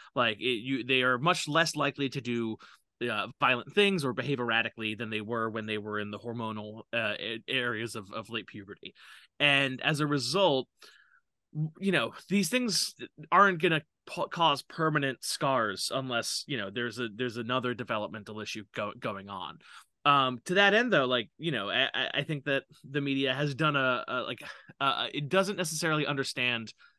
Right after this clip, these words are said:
uh, and this is not, not like a, it's kind of criticizing it in the aggregate is not necessarily the most fair way to do it.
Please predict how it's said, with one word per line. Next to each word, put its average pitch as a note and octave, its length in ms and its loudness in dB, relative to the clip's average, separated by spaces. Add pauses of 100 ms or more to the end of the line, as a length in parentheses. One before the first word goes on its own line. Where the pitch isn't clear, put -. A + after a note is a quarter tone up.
(400)
uh, A2+ 500 2 (380)
and D3 140 2
this D3 140 0
is C3 240 -10
not, D#3+ 160 2
not D3+ 180 2
like C3+ 160 0
a, B2 120 -2 (160)
it's B2+ 360 -4 (220)
kind F3+ 160 4
of - 80 0
criticizing D3+ 500 2
it B2 80 -2
in A#2+ 140 -4
the E3+ 100 4
aggregate C#3 400 2
is A#2+ 80 -6
not C#3+ 140 -2
necessarily B2+ 360 -2
the B2 40 -2
most A2+ 160 -6
fair F3 180 2
way D3 80 2
to A#2+ 80 -2
do G#2 160 -8
it. G2+ 140 -10